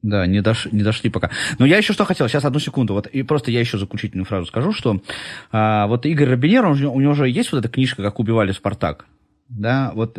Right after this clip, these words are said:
я, м, просто вот, э, коммерческое предложение,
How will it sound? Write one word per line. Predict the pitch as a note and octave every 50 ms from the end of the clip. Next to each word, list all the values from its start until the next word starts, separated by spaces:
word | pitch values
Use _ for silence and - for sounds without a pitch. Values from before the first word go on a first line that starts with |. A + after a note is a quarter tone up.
| F2+ -
я, | G2+ G2+ A2 C#3 D#3+ F3 E3 D3 B2 G2+ -
м, | A#2 A2+ G#2+ G#2+ G#2+
просто | - C#3 C3 - A#2
вот, | G#2+ G#2+ - _ - -
э, | G2+ G2 F#2+ F#2+ -
коммерческое | - A#2+ C#3 D3 B2 A#2 - - - - F2+ F2
предложение, | D#2+ - G2 F#2+ G#2+ A#2+ C#3+ G3 A#3 A3+ F#3+ C3+ F#2+ E2 D2+ D#2